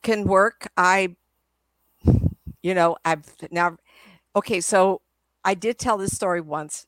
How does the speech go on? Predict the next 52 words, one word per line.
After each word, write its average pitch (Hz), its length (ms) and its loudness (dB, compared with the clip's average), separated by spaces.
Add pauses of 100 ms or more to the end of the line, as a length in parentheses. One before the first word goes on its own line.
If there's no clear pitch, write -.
It's 160 300 -18
a 151 60 -16
long 165 260 -8
time 165 260 -10
ago, 147 360 -8 (180)
uh, 147 320 -6
during 156 240 -8
one 151 120 -8
of - 20 -14
these 151 160 -12
classes, 165 600 -4
and 147 160 -12 (380)
the 170 80 -2
Spirit 208 340 0
of 240 80 -6
Grace, 170 380 -4 (240)
uh, 156 140 -10
um, 151 320 -6 (560)
Universal 185 460 -6
Christ 170 280 -4
of 170 80 -12
the 170 60 -10
Master, 160 400 -8
Spirit 170 380 -6
of 170 80 -14
Grace 156 340 -8
in 143 60 -12
Citrus - 320 -10
Heights, 151 200 -8
California. 151 560 -8
I 143 40 -10
spent - 300 -12
fifteen 143 480 -18
years 107 260 -12
there, - 200 -12 (120)
Friday 139 300 -4
nights. 131 440 -10 (340)
There 277 100 -12
was 285 120 -8
about 202 260 0 (120)
some 202 320 -4
months 175 280 -4
in 170 100 -10
the 160 60 -10
middle 165 200 -6
when 151 220 -4
I 139 80 -4
was 147 220 -10
involved 143 340 -2
with 151 120 -14
life 139 320 -6
and 143 140 -18